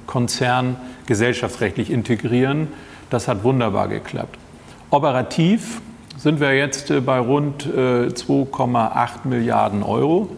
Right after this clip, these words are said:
an A O Ms bei diesem Zukauf. Wir haben eine Bestandsaufnahme zunächst gemacht. Momentan werden die ersten Teile auf unsere Digital Asset Plattform gehoben. Äh, der Vertrieb,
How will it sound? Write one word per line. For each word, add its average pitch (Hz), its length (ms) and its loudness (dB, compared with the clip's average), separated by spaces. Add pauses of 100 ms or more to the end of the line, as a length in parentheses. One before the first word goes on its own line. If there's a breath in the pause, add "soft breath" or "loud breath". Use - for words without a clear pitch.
(140)
an 117 280 0
A 110 140 2
O 113 120 2
Ms 170 440 -2 (680 loud breath)
bei 127 80 0
diesem 135 260 0
Zukauf. 143 640 0 (920 loud breath)
Wir 139 420 4 (200)
haben 131 200 2
eine 120 100 2
Bestandsaufnahme 156 920 2
zunächst 143 420 0
gemacht. 135 540 0
Momentan 131 680 2
werden 120 180 2
die 117 120 0
ersten 120 480 0
Teile 123 420 2
auf 120 160 0
unsere 120 500 2 (240)
Digital 120 380 -2
Asset 165 260 2
Plattform 156 500 0
gehoben. 151 540 2 (800 loud breath)
Äh, 127 240 2
der 120 200 2
Vertrieb, 170 560 2